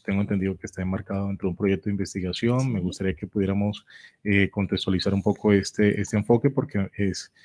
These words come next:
Speaker 1: bastante interesante poder, eh, tener esta mirada y esta perspectiva respecto al lugar que ocupa, eh, e-, este interés o este deseo por, mm, trabajar con huertas, con mujeres,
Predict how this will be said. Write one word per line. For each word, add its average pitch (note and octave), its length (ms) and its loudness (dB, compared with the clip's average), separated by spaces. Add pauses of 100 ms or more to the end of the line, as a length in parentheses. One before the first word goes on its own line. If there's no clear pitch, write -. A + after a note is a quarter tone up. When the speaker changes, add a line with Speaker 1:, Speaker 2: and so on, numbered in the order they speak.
(280)
Speaker 1:
bastante G#2+ 340 2
interesante G#2 680 4
poder, F#2 600 -2 (340)
eh, G2+ 180 6
tener G2 280 2
esta G#2+ 160 0
mirada G2+ 420 4
y G2 80 2
esta F2 180 -2
perspectiva G2+ 680 2 (340)
respecto G#2 480 0
al G2 140 6
lugar G#2 420 4
que - 80 -2
ocupa, G#2 560 2 (360)
eh, F#2 680 4 (320)
e-, G3+ 260 -2
este A2 960 4
interés A2 680 6
o F#2+ 80 4
este A2 220 0
deseo G2 520 2 (360)
por, G2 540 2
mm, F#2 220 -8
trabajar G2 380 0
con G#2 180 -2
huertas, A2 600 4
con G2 120 -6
mujeres, G#2+ 840 0